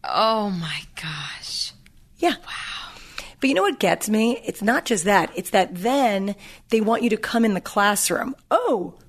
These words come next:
Speaker 2: we're having a holiday celebration in the classroom from eleven to twelve on yet another day." <laughs>
Speaker 1: These schools, I tell ya.
Speaker 2: It's a lot of events.
Speaker 1: It is.
Speaker 2: Can't they just learn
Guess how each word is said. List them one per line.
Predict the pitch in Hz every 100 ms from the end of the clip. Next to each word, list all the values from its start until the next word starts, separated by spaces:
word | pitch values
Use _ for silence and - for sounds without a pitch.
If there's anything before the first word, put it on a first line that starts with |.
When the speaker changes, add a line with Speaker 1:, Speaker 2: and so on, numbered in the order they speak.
| -
Speaker 2:
we're | 269
having | 165 180 202 247
a |
holiday | 233 285 285 302
celebration | 311 311 294 330 339 349
in | 359
the | 370
classroom | 381 480 494 - 339 349 349
from | 269 214
eleven | 214 226 240
to | 247
twelve | 311 -
on | - 247
yet | 233
another | 269 370 - 339
day." | 247 466 - -
<laughs> | - - - - - - - - - - 523 - - - - - - -
Speaker 1:
These | 247 285
schools, | - - 226 208
I | 180
tell | 180 185 107
ya. | - 190 - - - -
Speaker 2:
It's | 277 311
a |
lot | 302 330 381
of | 320 330
events. | 311 440 508 147 - 196
Speaker 1:
It | 185
is. | 180 262 262
Speaker 2:
Can't | 285 392 -
they | 508
just | - 339 247
learn | 214 220 214 240 320